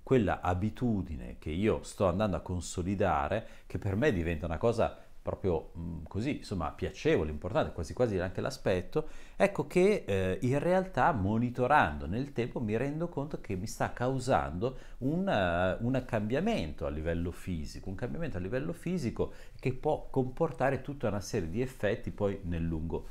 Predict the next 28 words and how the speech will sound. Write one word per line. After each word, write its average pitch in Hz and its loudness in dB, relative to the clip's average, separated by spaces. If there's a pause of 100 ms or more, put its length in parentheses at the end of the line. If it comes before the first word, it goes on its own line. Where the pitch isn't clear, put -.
(140)
tempo. - -4 (840)
Ecco, 120 0
questo - -2
è 101 0
un - -4
semplicissimo 90 -6
esempio. - 0 (240)
Oppure 185 6
una 135 4
relazione, 113 2
oppure 110 2
potrebbe 120 2
essere 95 0
che - 0
io 143 4
inizio 101 0
a - -2
vivere 87 2 (200)
una 117 2
relazione, 156 2
inizio 131 2
a - -2
creare 98 2
un 92 2
legame 95 4
sempre 117 0
più 165 -4
intenso, 160 2